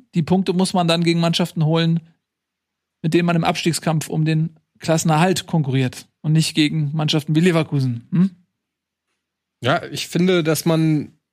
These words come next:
Speaker 2: Schalke zumindest nicht vorwerfen kann, dass sie nicht kämpfen. Ich hatte schon den Eindruck, dass die, äh,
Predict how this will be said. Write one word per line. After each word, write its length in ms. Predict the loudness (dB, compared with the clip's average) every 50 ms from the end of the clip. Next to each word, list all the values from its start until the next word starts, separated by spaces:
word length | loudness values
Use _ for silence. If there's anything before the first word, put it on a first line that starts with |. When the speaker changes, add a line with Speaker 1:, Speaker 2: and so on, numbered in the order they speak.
| _ _ _ -6 -2
Speaker 2:
Schalke 340 | 0 0 0 0 -2 -4 -2
zumindest 380 | 0 0 2 2 2 0 0
nicht 160 | -2 -4 -2
vorwerfen 440 | 0 0 0 2 0 0 0 -2 -4
kann, 200 | -2 -2 0 0
dass 120 | 0 0 0
sie 420 | 2 2 2 2 2 0 0 0
nicht 260 | 0 0 0 0 0 0
kämpfen. 500 | 0 0 0 -2 0 0 0 0 0 -2 -6
Ich 160 | -6 -2 -2
hatte 160 | -2 -2 -2
schon 380 | -2 0 0 0 0 0 0 -2
den 120 | -2 -2
Eindruck, 360 | 0 0 -2 0 -2 -4 -2
dass 220 | -2 -2 -2 -2 -2
die, 260 | 0 2 2 2 2
äh, 520 | 0 0 0 0 2 2 0 0 -2 -6